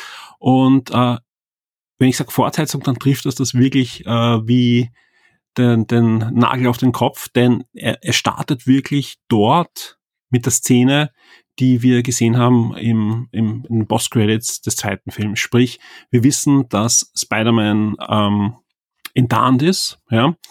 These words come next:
und plötzlich halt alle wissen, dass Peter Parker der Spider-Man ist. Also das ist genau das, was, äh, die Grundprämisse ist, ja.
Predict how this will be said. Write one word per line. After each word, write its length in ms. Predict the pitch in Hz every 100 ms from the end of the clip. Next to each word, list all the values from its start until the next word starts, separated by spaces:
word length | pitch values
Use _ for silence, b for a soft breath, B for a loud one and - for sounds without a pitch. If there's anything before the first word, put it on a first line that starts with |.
| B B B B B B _
und 480 | 131 135 135 131 -
plötzlich 520 | 120 - 135 131 123
halt 180 | 120 -
alle 200 | 120 117
wissen, 220 | 113 131
dass 140 | -
Peter 240 | - 120 123
Parker 360 | - 101 117
der 80 | 104
Spider-Man 480 | - 98 98 101 87
ist. 280 | - - -
Also 140 | 113
das 180 | 127 -
ist 120 | 107
genau 200 | 107 107
das, 280 | 104 98 -
was, 380 | 107 - - -
äh, 80 | 113
die 80 | 117
Grundprämisse 680 | 123 123 131 107 101 - 98
ist, 300 | 156 - -
ja. 220 | 117